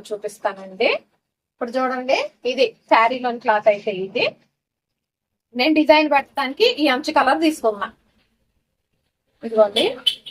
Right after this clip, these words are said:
మళ్ళీ బాహుబలి హ్యాండ్స్ పెట్టాలి. హ్యాండ్స్ వచ్చేసి బ్యాక్ సైడ్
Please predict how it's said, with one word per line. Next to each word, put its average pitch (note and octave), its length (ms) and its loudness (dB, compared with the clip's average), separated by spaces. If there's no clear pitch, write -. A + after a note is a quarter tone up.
మళ్ళీ F4 220 4
బాహుబలి D#4+ 520 2
హ్యాండ్స్ A#3+ 320 -4
పెట్టాలి. G#3 360 0
హ్యాండ్స్ A#3 300 -2
వచ్చేసి A#3 380 -2
బ్యాక్ D4 300 4
సైడ్ C#4 200 0